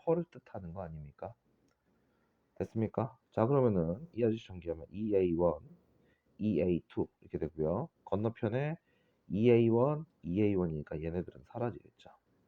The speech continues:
쭉, 쭉 이렇게 사라지는 거 아니야. 됐어요? 그다음에 이 에이 투가 이렇게 넘어와 주시면, 아니면 이 친구가 이렇게 넘어가도 상관없고요. 자, 아니면 얘네들을 다 넘겨도 되고요. 알았어?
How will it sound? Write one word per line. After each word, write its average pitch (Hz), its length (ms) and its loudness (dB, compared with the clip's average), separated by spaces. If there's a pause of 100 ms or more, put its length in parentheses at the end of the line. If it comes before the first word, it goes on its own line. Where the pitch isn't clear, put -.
(180)
쭉, - 140 -20 (720)
쭉 - 140 -20 (140)
이렇게 85 140 -6
사라지는 113 440 -6
거 - 100 -20
아니야. - 140 -20 (840)
됐어요? 151 380 2
그다음에 110 380 2 (100)
이 117 300 2
에이 131 340 2
투가 170 240 6
이렇게 95 200 0
넘어와 107 440 0
주시면, 87 480 -4 (580)
아니면 143 300 -2
이 107 160 -2
친구가 139 260 -2
이렇게 98 160 -4
넘어가도 87 440 -4
상관없고요. 113 800 -8 (500)
자, - 80 -8
아니면 107 360 0
얘네들을 95 380 0
다 - 260 -8
넘겨도 101 480 2
되고요. 71 320 -16
알았어? - 360 -10